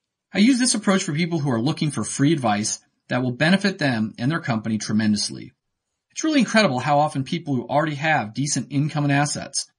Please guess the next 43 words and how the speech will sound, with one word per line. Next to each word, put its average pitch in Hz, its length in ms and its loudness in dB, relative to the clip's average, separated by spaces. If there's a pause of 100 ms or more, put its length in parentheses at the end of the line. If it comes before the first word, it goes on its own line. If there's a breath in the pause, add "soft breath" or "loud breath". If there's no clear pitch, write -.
(220)
will 139 100 -2
ask 175 200 2
for 156 100 -6
time 180 340 0
and 185 100 2
information 165 680 0 (260 soft breath)
that 156 80 0
will 139 60 4
make 165 200 2
them 151 100 0
a 127 80 0
ton 175 240 0
of 202 60 8
money. 131 360 0 (340)
They 165 80 0
don't 247 200 0
think 226 180 2
to 196 80 0
hire 202 300 2
someone 147 340 0
for 147 120 -2
the 156 160 0
answer. 160 440 -4 (640)
The 202 100 6
approach 269 280 2
above 185 300 4
is 160 80 -4
a 135 60 0
gentle 165 420 2
nudge 165 460 0
that 135 80 -8
if 127 60 -8
they 131 100 -4
really 226 280 2
want 240 220 2
to 233 40 -4
talk 214 200 2
to 170 60 -6
me 160 60 -2
about 156 220 -2
their 156 140 -2
business 160 320 0
problem, 101 540 -4